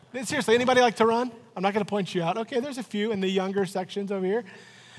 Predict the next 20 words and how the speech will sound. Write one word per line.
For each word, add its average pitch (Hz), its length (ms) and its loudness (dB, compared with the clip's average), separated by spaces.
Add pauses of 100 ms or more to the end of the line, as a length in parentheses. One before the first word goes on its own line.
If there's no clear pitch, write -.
(120)
that 196 160 6
like 196 240 8
to 185 160 2
run. 180 360 2 (340)
I 185 120 10
used 254 320 4
to 220 80 4
love 202 680 4
to 175 140 -2
run. 147 380 -6 (220)
I 180 80 -2
used 196 240 -2
to 196 80 -2
love 196 420 4
to 208 120 0
run. 185 220 2
I 180 80 4
was 165 160 0
in, 180 220 -2
um, 156 280 0